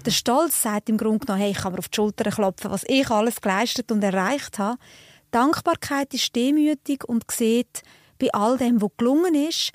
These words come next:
hat's halt auch das Glück gebraucht. Es hat andere Leute gebraucht, die es gut gemeint haben. Es hat gute Fügungen gebraucht.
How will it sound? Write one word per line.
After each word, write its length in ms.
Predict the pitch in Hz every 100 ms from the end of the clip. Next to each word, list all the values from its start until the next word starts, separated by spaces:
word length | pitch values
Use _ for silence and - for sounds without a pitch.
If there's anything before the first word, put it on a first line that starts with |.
| - _ -
hat's 240 | 247 -
halt 220 | 269 254
auch 180 | - 254
das 380 | 262 - - - _ -
Glück 360 | 269 349 - -
gebraucht. 460 | 349 285 175 -
Es 100 | 208
hat 220 | 220 214
andere 360 | - 233 294 294
Leute 300 | 277 285 -
gebraucht, 380 | 254 269 254 -
die 20 |
es 140 | 240
gut 200 | - 254 -
gemeint 380 | 247 233 233
haben. 280 | 220 220 220 220 - - -
Es 120 | 220
hat 300 | 220 208 -
gute 400 | - 247 - 240
Fügungen 400 | 208 254 277 277
gebraucht. 720 | 285 247 262 247 247 - -